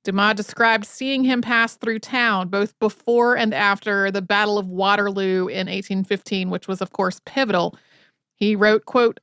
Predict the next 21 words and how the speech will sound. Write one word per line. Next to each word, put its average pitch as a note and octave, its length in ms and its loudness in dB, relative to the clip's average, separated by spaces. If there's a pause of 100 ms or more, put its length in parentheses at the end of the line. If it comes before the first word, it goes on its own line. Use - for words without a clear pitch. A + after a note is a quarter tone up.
(100)
"I B3 120 2
confess D#4+ 500 0
I D4 80 4
had C#4 240 0
an B3 100 0
intense C#4+ 540 -4
desire G#3+ 580 0
to - 100 -14
see B3 260 -6
this G3 220 -6
man, - 380 -8
who, A#3+ 320 0
in A3+ 140 2
making A3 320 0
his G#3+ 260 -2
heavy B3 380 -2
hand G#3+ 540 -2
felt G#3 260 0
throughout G#3 400 0
France, F#3 340 -4
had, F#3+ 540 0